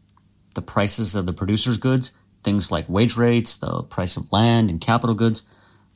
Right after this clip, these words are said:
all must be allowed to fall. In general, you will see unemployment increase as well as the number of bankruptcies, but this is only temporary.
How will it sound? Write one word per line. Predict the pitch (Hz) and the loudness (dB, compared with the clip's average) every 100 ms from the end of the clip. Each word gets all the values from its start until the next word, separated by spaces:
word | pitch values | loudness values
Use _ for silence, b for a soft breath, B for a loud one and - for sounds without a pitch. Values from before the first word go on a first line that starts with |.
| - | -2
all | 123 156 | 2 4
must | 127 110 - | 4 4 2
be | 117 | -2
allowed | 95 85 87 | -2 -4 -6
to | 95 | -8
fall. | - 110 85 - - - - - _ | -4 -4 -4 -4 -6 -6 -20 -20 _
In | - 104 | -4 -2
general, | 98 107 135 151 139 - | 0 2 2 0 -6 -12
you | - | -4
will | 104 135 | -2 0
see | - 151 147 139 | 2 2 2 2
unemployment | 127 131 - 123 117 | 2 2 2 2 4
increase | 110 110 131 143 - | 2 0 0 0 0
as | 95 | 0
well | 95 | 0
as | 92 | 0
the | 90 | 0
number | 90 82 | -2 -2
of | 82 | 0
bankruptcies, | 104 139 104 - 113 - _ _ _ _ _ - | 0 0 -2 0 -2 -4 _ _ _ _ _ -6
but | 113 | 2
this | 143 | 4
is | - | 4
only | 120 113 | 4 4
temporary. | - 90 85 78 | 2 0 -4 -8